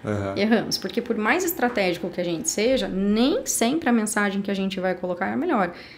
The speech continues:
Speaker 2: Às vezes a gente tem um super, super vídeo institucional ou pra uma campanha mais direcionada, a gente faz toda uma comunicação, acha que aquilo lá tá arrebatador e de repente você vai ver, os números não batem.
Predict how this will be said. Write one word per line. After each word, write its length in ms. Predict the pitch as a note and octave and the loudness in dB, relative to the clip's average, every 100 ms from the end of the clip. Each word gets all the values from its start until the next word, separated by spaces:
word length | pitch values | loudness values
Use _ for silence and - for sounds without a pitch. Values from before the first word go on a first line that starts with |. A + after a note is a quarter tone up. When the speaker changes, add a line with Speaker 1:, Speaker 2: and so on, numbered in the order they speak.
| - - | -8 -4
Speaker 2:
Às 120 | F3+ | -2
vezes 160 | F#3+ | -2
a 40 | G#3+ | 0
gente 220 | A3+ A3+ | 0 0
tem 280 | - A3 A3+ | -2 0 2
um 120 | A#3 | 2
super, 960 | A#3 - - - - - C#4+ F4 C#4+ B3+ | 2 2 2 0 0 2 2 2 4 4
super 520 | C4 - B3+ - B3 | 2 -2 -2 2 4
vídeo 560 | G3+ G3+ G#3+ A3 A#3+ A#3+ | 4 -2 -4 0 2 4
institucional 1000 | A3 - A3+ - G3 F#3 F3+ G3 A3 A3+ - - - - - - - | 2 -2 -6 -4 -2 0 2 2 0 -2 -12 -20 -20 -20 -20 -6 0
ou 120 | G3+ | 2
pra 100 | G#3+ | 2
uma 140 | G#3 | 2
campanha 520 | G#3 G3 G3+ G3+ A#3 | 2 0 4 4 6
mais 160 | G#3 G3 | 4 2
direcionada, 680 | F#3+ F#3 F#3 F3 F#3 G#3+ G#3+ | 2 0 -2 -2 0 0 0
a 40 | |
gente 160 | G3+ G3+ | -2 0
faz 360 | G#3 G3+ - - | 0 0 -4 2
toda 220 | A#3+ D4+ | 2 4
uma 140 | D#4+ | 2
comunicação, 960 | D#4 C4 B3+ B3 B3 G#3+ - G3 G#3 A3+ | 2 2 4 2 0 -2 0 2 2 2
acha 280 | G#3 A#3+ B3+ | 2 2 -2
que 120 | B3 | -2
aquilo 280 | A#3 A3+ G#3 | -2 -2 0
lá 160 | G#3 | 0
tá 160 | A3 A3 | 0 0
arrebatador 640 | A3 A#3 A3+ A3+ G#3+ G3+ G#3+ | 0 0 0 0 0 0 -2
e 40 | |
de 120 | A3 G#3+ | -2 0
repente 480 | A3+ A3 G#3+ A3 | 0 2 0 0
você 240 | A#3 A#3 A3+ | -2 -2 0
vai 180 | A3 A3 | 0 0
ver, 320 | F#3+ F#3+ B3 | 0 0 0
os 180 | A#3+ G3 | -2 0
números 360 | G3+ G3 G#3+ G#3 | 0 0 -2 0
não 200 | G#3 C4 | 0 0
batem. 480 | B3 F#3 F#3+ F3+ | 0 -2 -4 -8